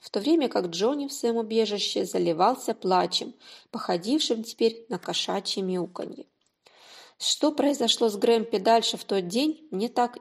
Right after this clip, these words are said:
и не удалось узнать. Джонни поплакал еще некоторое время,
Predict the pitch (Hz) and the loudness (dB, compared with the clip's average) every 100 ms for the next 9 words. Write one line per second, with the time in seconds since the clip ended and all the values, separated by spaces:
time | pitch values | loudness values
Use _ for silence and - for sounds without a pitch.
0 | - 220 220 214 226 214 160 - - 165 | -4 -2 0 0 0 0 -2 -4 -8 -8
1 | 165 165 - - _ _ - - - 185 | -6 -6 -8 -16 _ _ -20 -20 -10 0
2 | 311 359 - - 214 254 240 196 196 190 | 2 2 0 0 0 0 -2 -4 -4 -4
3 | 196 196 190 - 180 165 165 269 269 254 | -2 -2 -4 -6 -4 -2 -2 -2 -2 -6